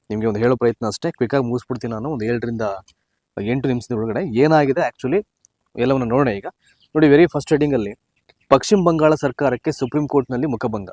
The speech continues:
It's nothing but ವೆಸ್ಟ್ ಬೆಂಗಾಲ್ ಅಂತ ಕೂಡ ಹೇಳ್ತಾರೆ ಅದನ್ನ. ಆ, ಸುಮಾರು ಇಪ್ಪತ್ತೈದು ಸಾವಿರ ಶಿಕ್ಷಕರ ನೇಮಕ ಅಸಿಂಧು ಅಂತ ಸುಪ್ರೀಂ ಕೋರ್ಟ್ ಡಿಕ್ಲೇರ್ ಮಾಡಿದೆ ಈಗ. ನೋಡಿ, ಇಲ್ಲಿಂದ ಸ್ಟಾರ್ಟ್ ಮಾಡ್ತೀನಿ ಈಗ.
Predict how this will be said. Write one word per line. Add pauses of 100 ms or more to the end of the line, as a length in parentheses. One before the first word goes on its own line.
It's
nothing
but
ವೆಸ್ಟ್
ಬೆಂಗಾಲ್
ಅಂತ
ಕೂಡ
ಹೇಳ್ತಾರೆ
ಅದನ್ನ. (760)
ಆ,
ಸುಮಾರು
ಇಪ್ಪತ್ತೈದು
ಸಾವಿರ
ಶಿಕ್ಷಕರ
ನೇಮಕ (380)
ಅಸಿಂಧು
ಅಂತ
ಸುಪ್ರೀಂ
ಕೋರ್ಟ್
ಡಿಕ್ಲೇರ್
ಮಾಡಿದೆ
ಈಗ.
ನೋಡಿ,
ಇಲ್ಲಿಂದ
ಸ್ಟಾರ್ಟ್
ಮಾಡ್ತೀನಿ
ಈಗ.